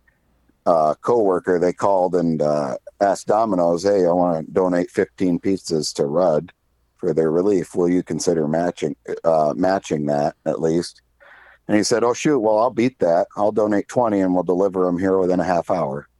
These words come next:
So Domino's rolls up with thirty-five pizzas to set out for us. And then later on in the day, I would say it was about three or four in the afternoon,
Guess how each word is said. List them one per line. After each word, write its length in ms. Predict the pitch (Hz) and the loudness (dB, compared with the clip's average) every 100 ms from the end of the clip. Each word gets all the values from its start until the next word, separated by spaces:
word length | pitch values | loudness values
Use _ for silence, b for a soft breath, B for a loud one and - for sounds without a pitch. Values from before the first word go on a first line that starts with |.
| _ _ _ - - - - _ - | _ _ _ -16 -14 -16 -20 _ -2
So 160 | 98 | 0
Domino's 540 | 90 113 143 117 104 92 | 2 0 2 0 0 0
rolls 320 | 104 98 92 | 2 2 2
up 180 | 104 - | 0 -2
with 300 | 98 95 85 - | -2 -2 -2 -12
thirty-five 760 | - 123 117 107 113 107 90 - | -2 0 0 0 0 2 0 -2
pizzas 680 | 117 - - 78 85 - - _ _ _ _ - - - - _ _ - | -4 -4 -2 0 0 -2 -12 _ _ _ _ -12 -12 -16 -20 _ _ -8
to 120 | 90 | -4
set 260 | - 104 92 | 0 2 2
out 280 | 90 90 - | 2 0 -2
for 260 | - 90 | -2 0
us. 200 | 110 - | 0 -2
And 160 | 113 101 | -2 0
then 340 | 117 117 104 - _ _ _ _ _ _ _ _ _ - - - - - | 0 0 -4 -8 _ _ _ _ _ _ _ _ _ -16 -14 -20 -16 0
later 360 | 117 127 123 117 | 2 4 2 2
on 200 | 127 120 | 2 0
in 80 | 104 | 0
the 80 | |
day, 360 | 92 110 104 104 | 0 2 2 2
I 120 | 101 | 2
would 120 | 101 | 0
say 220 | - 117 110 | 0 0 2
it 80 | |
was 140 | 98 95 | -2 -2
about 280 | 98 98 - | -2 -2 -2
three 200 | 113 107 | 0 0
or 100 | 95 | 0
four 240 | 113 104 | 0 0
in 80 | 101 | 0
the 80 | 104 | 0
afternoon, 580 | 98 - 104 107 104 | 0 -2 -2 -2 -4